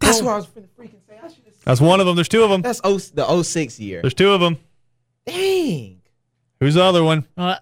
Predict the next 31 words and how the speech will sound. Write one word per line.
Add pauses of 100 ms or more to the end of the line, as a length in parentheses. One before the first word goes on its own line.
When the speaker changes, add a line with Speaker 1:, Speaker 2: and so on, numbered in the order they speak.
(180)
Speaker 2:
I
think
it
was
oh
five
year, (100)
oh
six (160)
national
championship
Speaker 1:
Okay.
Speaker 2:
for
him.
Speaker 1:
Okay. (180)
Yeah. (340)
Speaker 2:
Um, (840)
so
it
had
to
be
the
year
before.
So
Speaker 1:
Tebow? (680)
Speaker 2:
No,
no,
no. (400)
What?